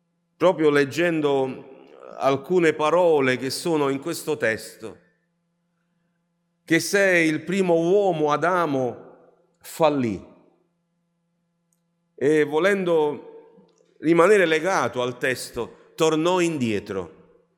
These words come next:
il secondo uomo, Gesù,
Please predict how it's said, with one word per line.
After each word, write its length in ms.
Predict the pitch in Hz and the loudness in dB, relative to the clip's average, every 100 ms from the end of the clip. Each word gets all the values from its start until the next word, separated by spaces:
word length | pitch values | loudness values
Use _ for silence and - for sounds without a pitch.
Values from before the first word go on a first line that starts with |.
| _ 151 | _ 0
il 140 | 160 | 0
secondo 680 | - 160 156 185 208 196 185 | 0 -2 2 2 2 0 0
uomo, 760 | 160 120 98 90 80 - - _ | 2 0 0 -4 -12 -14 -20 _
Gesù, 600 | 107 131 170 - 117 78 | -2 0 0 -2 -8 -10